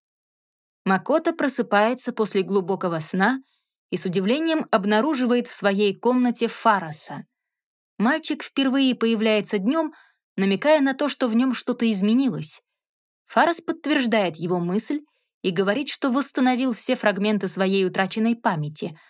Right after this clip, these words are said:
а значит, ему пора уходить. Поблагодарив Макото за доверие и дружбу, которое он очень сильно ценит, мальчик в полосатой пижаме исчезает в последний раз.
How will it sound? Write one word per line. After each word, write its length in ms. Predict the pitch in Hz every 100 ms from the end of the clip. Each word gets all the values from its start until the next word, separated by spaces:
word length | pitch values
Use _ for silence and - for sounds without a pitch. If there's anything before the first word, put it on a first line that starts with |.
| _ _ _
а 120 | 214
значит, 440 | 208 220 277 269 254
ему 340 | 208 196 208
пора 440 | 208 180 175 165 156 _ _ _
уходить. 720 | 233 - 208 156 151 - - _ _ _ _ _ _ _ _ _
Поблагодарив 680 | 202 190 208 196 208 277 302
Макото 460 | 233 220 269 269 247
за 120 | 202
доверие 520 | 202 202 254 254 220
и 160 | - 208
дружбу, 440 | 190 277 214 170
которое 460 | 180 170 208 208 214
он 200 | 214 220
очень 220 | 226 233
сильно 380 | - 247 233 233
ценит, 480 | - 233 170 147 - _ _ _ _ -
мальчик 440 | 196 294 277 262
в 80 | -
полосатой 560 | 220 214 196 202 185 165
пижаме 640 | 170 160 208 262 262 254 _
исчезает 680 | 254 240 - 202 170 180 190
в 100 | -
последний 600 | 190 185 180 170 156 175
раз. 420 | 175 151 151 -